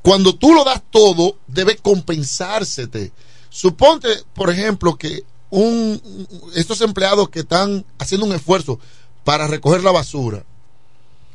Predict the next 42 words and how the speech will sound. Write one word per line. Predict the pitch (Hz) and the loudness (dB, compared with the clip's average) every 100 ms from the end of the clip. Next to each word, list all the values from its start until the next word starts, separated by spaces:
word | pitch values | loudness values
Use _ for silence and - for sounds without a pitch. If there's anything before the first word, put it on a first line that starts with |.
| - - | -20 -8
tú | - 214 | 0 2
no | 214 | 4
lo | 214 196 | 2 2
compenses. | 185 135 143 123 - 113 - - - - - 147 | -2 -2 -2 -2 -4 -12 -16 -18 -20 -20 0 2
Va | 196 | 2
a | |
pasar | 233 - 214 | 0 -2 -2
el | 190 | -2
tiempo | 160 160 156 | -2 -2 -2
y | 175 | -4
se | 160 | -4
van | 175 | -4
a | |
ir | 190 | -4
desanimando. | 190 175 180 160 175 156 104 - - - - - | -4 -4 -8 -8 -6 -8 -10 -12 -18 -20 -20 -20
Entonces, | - 196 - | -4 0 2
por | 165 175 | 2 2
eso | 220 - | 2 -2
crea | 143 180 285 233 | 0 2 6 6
lo | 175 139 | 6 0
que | 143 | -6
es | 151 | -4
la | 151 | -4
compensación | 139 131 135 127 135 | -2 -2 -4 -6 -4
salarial. | 135 123 110 104 98 - - | -4 -6 -6 -6 -8 -14 -8
Y | 127 | -2
nosotros | 143 151 160 165 | -2 -2 0 0
vamos | 143 156 160 | 0 -2 -6
a | |
tener | 151 131 147 | -6 -8 -8
compensación | 147 127 120 117 123 | -10 -8 -8 -8 -12
salarial | 123 147 113 113 123 | -10 -10 -8 -4 -4
en | 113 | -6
el | 110 | -10
ayuntamiento. | 107 107 113 110 - - - | -10 -8 -10 -10 -14 -18 -2
¿De | 143 | -2
dónde | 220 254 | 0 -4
vamos | 240 226 | -6 -8
a | |
sacar | 208 202 | -6 -6
los | 202 | 0
cuartos? | 185 127 | 0 0